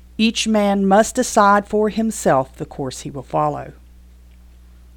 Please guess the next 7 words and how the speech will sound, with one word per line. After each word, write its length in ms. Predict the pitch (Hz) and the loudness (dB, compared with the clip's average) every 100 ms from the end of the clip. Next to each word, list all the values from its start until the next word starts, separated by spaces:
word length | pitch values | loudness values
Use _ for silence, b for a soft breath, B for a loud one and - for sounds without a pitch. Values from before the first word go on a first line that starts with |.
| b b b b | b b b b
The 80 | - | 0
meaning 340 | 214 247 262 269 | 4 6 6 4
of 160 | 277 | 2
courage, 640 | - 247 170 151 151 - - - - - | -2 0 2 0 -2 -8 -14 -20 -20 -4
like 220 | 165 160 | -2 -2
political 480 | - 175 185 196 208 | -2 0 2 2 0
motivations, 960 | 196 208 208 175 175 - 135 262 - | 2 2 4 2 0 -4 -8 -8 -12